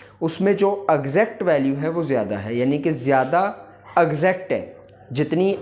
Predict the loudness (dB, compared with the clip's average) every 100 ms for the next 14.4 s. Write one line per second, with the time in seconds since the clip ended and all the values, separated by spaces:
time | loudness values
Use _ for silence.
0 | 0 0 2 2 4 4 2 2 0 -2
1 | -2 0 2 2 0 -2 -2 0 2 0
2 | 0 -2 0 -2 -4 -16 -20 -2 -2 0
3 | 0 0 0 -2 -4 -8 -12 -16 -18 -20
4 | -20 -2 0 2 2 2 2 2 2 0
5 | 0 0 2 2 2 0 0 0 0 -6
6 | -16 -20 _ _ _ _ -2 2 4 4
7 | 2 0 -2 -6 0 2 4 2 0 -2
8 | 0 0 0 -2 -2 2 2 2 0 2
9 | 2 2 0 -8 -4 2 2 2 -6 -18
10 | -4 0 0 2 2 2 0 -2 -2 -2
11 | -2 -4 -6 -8 -8 -10 -12 -10 0 4
12 | 4 2 0 -2 0 -2 0 0 -2 -6
13 | -8 -4 -2 0 0 2 2 2 2 0
14 | 0 2 2 -2